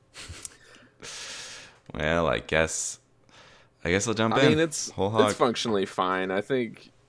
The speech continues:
Speaker 2: you know, there, there hasn't been that much. I haven't had too many problems rolling over.
Speaker 1: Well, look forward to me complaining.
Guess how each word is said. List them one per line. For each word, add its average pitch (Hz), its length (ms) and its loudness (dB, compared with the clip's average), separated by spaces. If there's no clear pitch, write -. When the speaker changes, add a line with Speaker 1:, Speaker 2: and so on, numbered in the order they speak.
Speaker 2:
you 98 120 -2
know, 85 400 0
there, 92 220 2
there 107 180 4
hasn't 104 440 0
been 90 220 -2
that 90 200 -2
much. 80 480 -6
I 135 100 8
haven't 139 280 2
had 98 280 2
too 104 160 -6
many 78 220 -6
problems - 680 -8
rolling 87 400 -4
over. 57 300 -12
Speaker 1:
Well, 60 180 -6
look 69 360 -4
forward 73 520 2
to 62 100 -6
me 60 240 -4
complaining. - 600 -6